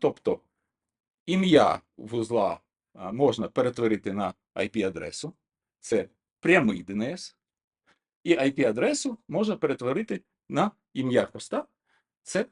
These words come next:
зворотній D N S. І, по-перше, щоб, е,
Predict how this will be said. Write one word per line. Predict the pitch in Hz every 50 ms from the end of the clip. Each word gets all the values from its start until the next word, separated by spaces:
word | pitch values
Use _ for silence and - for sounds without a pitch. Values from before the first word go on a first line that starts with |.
| _
зворотній | 110 110 110 104 123 165 196 156 107 82 - - - 80 -
D | - -
N | - - - -
S. | - - - _ _ _ _ _ _ _ _ _ _ _ _ _ _ _ _ _ _ _ _ _
І, | - 139
по-перше, | 147 254 - - 165 135 - - 117 - _ _ _ _ _ _ _ _
щоб, | - - 139 123 120 - _ _
е, | - 113 117 120 120 117 117